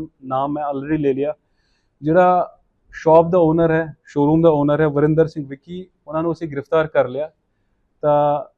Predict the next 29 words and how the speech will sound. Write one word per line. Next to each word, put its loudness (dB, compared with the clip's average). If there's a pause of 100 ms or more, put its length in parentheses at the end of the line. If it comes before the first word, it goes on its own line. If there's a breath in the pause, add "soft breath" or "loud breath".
(220)
ਜਦੋਂ 0 (360)
he -2
was 2 (140)
confronted -2
with -2
the 2
evidence, -6 (100)
ਉਹਨੇ 0
ਸਾਰਾ 0
ਕਨਫੈਸ -4
ਕਰ 0
ਲਿਆ, -8 (340)
ਉਹਨੇ -6
ਸਾਰੀ -2
ਗੱਲ -2
ਮੰਨੀ -4 (440)
ਕਿ -4
ਉਹਨਾਂ 0
ਨੇ -2
ਇਹ -2
ਸਾਰਾ 0
ਜਿਹੜਾ -2
ਕਨਸਪੀਰੇਸੀ -6
ਰਚਾਈ -6
ਸੀਗੀ -12 (240)
ਸਿਕਿਉਰਿਟੀ, 0
ਅਹ, 2
ਲੈਣ -2
ਲਈ। -4